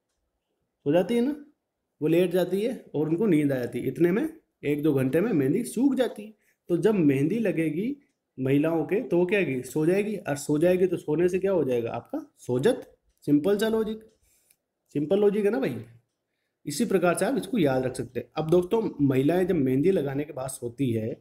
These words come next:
पैर फैला करके, तो जो महिला है दूसरी बार में कब सोएगी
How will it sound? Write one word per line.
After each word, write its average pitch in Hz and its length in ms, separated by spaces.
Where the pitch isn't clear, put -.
पैर 139 380
फैला 143 240
करके, 131 380
तो 190 360
जो 160 100
महिला 143 380
है 175 440
दूसरी 170 300
बार 208 200
में 214 160
कब 202 100
सोएगी 208 380